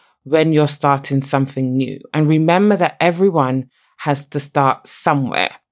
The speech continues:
And just like me, the more episodes you release, the more confident you will become. Something else that's helped me a lot,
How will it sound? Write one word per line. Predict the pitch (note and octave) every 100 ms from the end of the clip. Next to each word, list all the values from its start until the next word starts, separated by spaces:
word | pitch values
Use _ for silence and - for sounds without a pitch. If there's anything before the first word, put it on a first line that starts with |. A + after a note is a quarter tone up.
| _ _ -
And | C3+
just | C3 E3 -
like | A3+ A#3
me, | A#3 G3+
the | E3 E3
more | D#3+ F#3 G3+
episodes | G3 G3 F#3+ F#3+ E3+ E3
you | D#3+ D3
release, | C#3+ C#3 F#3 C4 - - _ _ _ -
the | D3
more | D#3+ D#3+ E3
confident | - - - F#3 G3 G#3 F3 C#3+ C3 - -
you | - D3 D#3
will | D3 D3
become. | C3 C3+ C3+ - C#3+ - - _ _ _ _ _ _
Something | - - A3 C#4 D4+ C#4+
else | B3+ - -
that's | F#3
helped | - G3+ F#3+ -
me | F3+
a | E3+
lot, | D#3+ C#3 G2+ - -